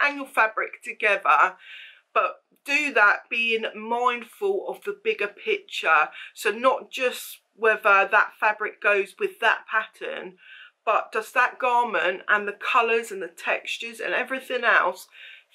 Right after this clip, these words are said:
fit in with your wardrobe that you have or that you are creating? And actually, how often are you likely to wear these pieces is another thing that you should really be considering. For example, I'm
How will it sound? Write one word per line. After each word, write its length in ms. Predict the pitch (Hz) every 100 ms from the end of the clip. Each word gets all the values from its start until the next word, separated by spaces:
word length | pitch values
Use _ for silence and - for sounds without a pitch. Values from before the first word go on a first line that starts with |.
| -
fit 180 | 262 -
in 260 | 214 208 208 196 185
with 220 | 202 190 -
your 380 | 190 196 196 180 - 180
wardrobe 540 | 202 190 170 147 - - -
that 140 | 180
you 140 | 190 185
have 300 | 196 180 -
or 120 | 180 175
that 160 | 170
you 160 | 180 180
are 180 | 175 -
creating? 720 | - 165 160 160 - - - - -
And 120 | 220
actually, 460 | 269 262 - 196 190 -
how 180 | 233 226
often 460 | 220 220 - 175 - -
are 180 | 196 180
you 200 | 185 185
likely 420 | 160 - 170 175
to 100 | -
wear 300 | 180 185 175
these 240 | 147 139 -
pieces 640 | 196 170 170 - 170 175 - - _ -
is 220 | 269 240
another 340 | 220 208 185
thing 320 | 180 - 175 175
that 160 | 180
you 120 | 190
should 240 | 185 202 190
really 340 | 196 180 180 170
be 160 | 175 _
considering. 640 | 175 - 160 - - 170 _ _ _
For 140 | 233
example, 520 | 190 220 214 208 226 -
I'm 200 | 220